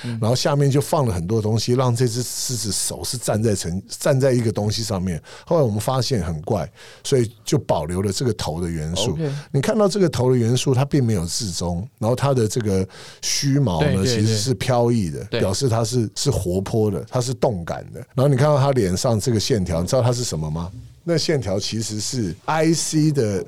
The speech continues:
Speaker 2: 那个
Speaker 1: 哦，
Speaker 2: 晶片，
Speaker 1: chips 的，嗯。
Speaker 2: chip，就是那个叫做什么啊？
Speaker 1: 电路
Speaker 2: 电路，
Speaker 1: 的，
Speaker 2: 电路，
Speaker 1: OK。
Speaker 2: 电路。其实它脸上是，就是一个电路的感觉，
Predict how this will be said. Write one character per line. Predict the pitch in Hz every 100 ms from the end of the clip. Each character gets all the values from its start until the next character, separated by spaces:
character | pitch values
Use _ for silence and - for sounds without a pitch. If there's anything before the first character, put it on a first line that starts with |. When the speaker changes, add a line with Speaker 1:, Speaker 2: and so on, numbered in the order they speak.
| -
Speaker 2:
那 | 135
个 | 110 98 82 80 76
Speaker 1:
哦， | 151 185 233 240 185
Speaker 2:
晶 | 185 190
片， | - 202
Speaker 1:
chips | 131
的， | 160 139 135
嗯。 | 160
Speaker 2:
chip， | 202 - -
就 | - 185
是 | 156 143
那 | 147 165
个 | 139
叫 | 170 156
做 | 147
什 | 85
么 | 78
啊？ | 73 -
Speaker 1:
电 | - 190
路 | 185 170 139
Speaker 2:
电 | 202 165
路， | 160
Speaker 1:
的， | 139 131
Speaker 2:
电 | 117 147
路， | 131 92
Speaker 1:
OK。 | 196
Speaker 2:
电 | 143 127
路。 | 104
其 | -
实 | 151
它 | 165
脸 | 160 92 95
上 | 139
是， | 120 123
就 | 123
是 | 120
一 |
个 | 101
电 | 98 113 101
路 | 104
的 | 87
感 | 82 73
觉， | 135 - -